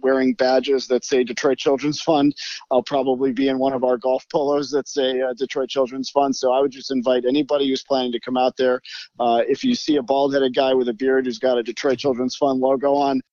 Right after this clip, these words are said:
y-, you know, come up and talk to me. I, I love to have conversations about, uh, the work that we're doing, the teachers we're supporting, the leaders we're supporting, and, and the, the kids in Detroit that we care about so much. So,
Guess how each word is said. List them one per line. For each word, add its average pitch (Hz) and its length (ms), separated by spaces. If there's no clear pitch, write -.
y-, 160 140
you 151 120
know, 123 140
come 160 200
up 143 160
and 135 100
talk 123 220
to 120 80
me. 113 120
I, 117 240
I 139 60
love 135 220
to 131 100
have 120 120
conversations 120 720
about, 117 320
uh, 120 180
the 117 120
work 120 220
that 123 120
we're 117 120
doing, 117 300
the 113 100
teachers 127 420
we're 120 100
supporting, 117 600
the 110 100
leaders 113 340
we're 110 80
supporting, 113 600
and, 107 200
and 107 340
the, 110 240
the 113 120
kids 113 300
in 107 80
Detroit 107 420
that 107 100
we 104 120
care 113 200
about 104 240
so 107 160
much. 104 320
So, 101 220